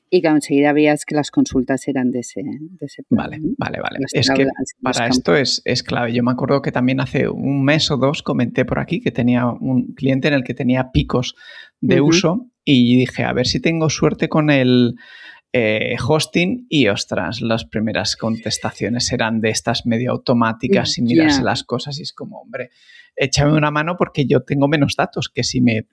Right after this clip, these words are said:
Speaker 1: Claro.
Speaker 2: eh, si me
Speaker 1: Y,
Speaker 2: dices
Speaker 1: y
Speaker 2: que hable".
Speaker 1: recuérdame qué era, ¿te acuerdas?
Speaker 2: No, no, no se solucionó porque nunca me
Speaker 1: Ah.
Speaker 2: dieron suficiente.
Speaker 1: Porque es
Speaker 2: O sea,
Speaker 1: que el,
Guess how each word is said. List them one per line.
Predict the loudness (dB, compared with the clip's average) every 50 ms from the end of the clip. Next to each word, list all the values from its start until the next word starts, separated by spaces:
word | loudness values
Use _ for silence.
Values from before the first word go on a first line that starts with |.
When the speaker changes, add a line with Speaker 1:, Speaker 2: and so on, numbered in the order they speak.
| -8
Speaker 1:
Claro. | -4 -2 0 2 2 2 2 0
Speaker 2:
eh, | -2 -2
si | -4 -4 -2 -2
me | -2 -2
Speaker 1:
Y, | 0 2
Speaker 2:
dices | 4 4 4
Speaker 1:
y | 4
Speaker 2:
que | 2
hable". | 2 2 2 0
Speaker 1:
recuérdame | 0 2 2 2 4 2 2 2 4 4 4 2 2 0 -2 -2
qué | 0 2 2
era, | 2 2 0 -2
¿te | -2 -6
acuerdas? | -6 -6 -6 -6 -6 -8 -12 -12 -18 -20 _ _ _ _ _ _ _
Speaker 2:
No, | 2 4 4 4 4
no, | 4 2
no | 2 2 0
se | 0 -2 -2
solucionó | 0 2 2 0 2 2 2 2 2 2 2
porque | 0 -4 -4 -2 0
nunca | 0 0 0 0 0 2
me | 2 2
Speaker 1:
Ah. |
Speaker 2:
dieron | 2 2 2 0 -2
suficiente. | -4 -6 -6 -6 -6 -8 -6 -4 -4 -2 0 2 2
Speaker 1:
Porque | 2 2 4 2 0
es | 2 2
Speaker 2:
O | 2
sea, |
Speaker 1:
que | 4 4
el, | 4 4